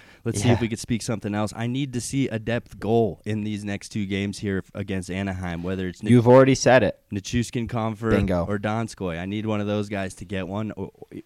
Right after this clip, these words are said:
Speaker 1: either that or the fourth line. Obviously, I, you know, we'd be more than happy to see Bellemare score a goal. I feel like he deserves one. They've been trying real hard. And, you know, Calvert, we've, we've seen him. He looks like a complete completely different player this year. He looks a lot faster. He looks a lot more
Speaker 2: Yeah.
Speaker 1: offensive. And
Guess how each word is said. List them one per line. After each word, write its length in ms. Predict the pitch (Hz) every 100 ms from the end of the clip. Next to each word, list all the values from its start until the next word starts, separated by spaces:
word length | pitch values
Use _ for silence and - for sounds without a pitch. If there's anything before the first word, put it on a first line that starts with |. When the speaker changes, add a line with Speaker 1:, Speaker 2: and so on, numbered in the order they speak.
| -
Speaker 1:
either 240 | 113 120
that 160 | 120 147
or 120 | 139 147
the 80 |
fourth 320 | 135 151 156 -
line. 180 | 92
Obviously, 420 | 92 120 127 120 117
I, 100 | 107
you 180 | 110
know, 180 | 110 92 92 -
we'd 180 | 92 104
be 100 | 110
more 300 | 104 107 120
than 80 | 113
happy 320 | 107 110 104
to 80 | 101
see 160 | - 101
Bellemare 480 | 95 101 101 92
score 280 | 90 - 92
a 40 | 85
goal. 220 | 87 98
I 80 | 92
feel 180 | -
like 160 | 98 92
he 120 | -
deserves 460 | 107 90 92 90 87
one. 200 | 87 85
They've 120 | 87
been 120 | 90
trying 320 | 87 98 87
real 180 | 85 87
hard. 300 | 80 82 90
And, 120 | 87 - - -
you 60 | 139
know, 100 | 120
Calvert, 480 | 104 117 220 123 - -
we've, 220 | 110 117 123
we've 160 | 123
seen 180 | - 196
him. 220 | 135 214 -
He 160 | - 160
looks 200 | 269 -
like 120 | 123
a 60 |
complete 320 | 101 120 135 127
completely 140 | 127
different 320 | 120 117 117
player 260 | 117 110 110
this 180 | 104 101
year. 140 | 104
He 80 | 117
looks 200 | 110 110
a 40 | 117
lot 240 | 117 110
faster. 360 | 98 104 135 143
He 80 |
looks 200 | 113 107
a 40 | 113
lot 200 | 104 101
more 160 | 110
Speaker 2:
Yeah. 220 | 95 107 87
Speaker 1:
offensive. 440 | 95 113 147 156
And 140 | 101